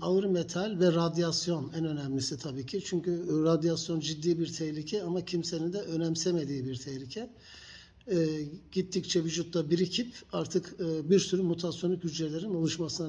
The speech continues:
neden oluyor biliyorsunuz. Kanserin, e, belki de en önemli başlangıcı. E, bu banyo bentonitini yetişkinler için haftada bir kere küvetin içerisine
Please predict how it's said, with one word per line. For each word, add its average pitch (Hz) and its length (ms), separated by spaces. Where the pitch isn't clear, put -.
neden 127 160
oluyor 127 360
biliyorsunuz. 131 460
Kanserin, 160 580
e, 147 140
belki 151 280
de 175 60
en 160 200
önemli 147 360
başlangıcı. 135 640
E, 185 300
bu 247 340
banyo 226 320
bentonitini 170 800
yetişkinler 208 600
için 196 420
haftada 233 540
bir 254 180
kere 185 380
küvetin 220 440
içerisine 170 560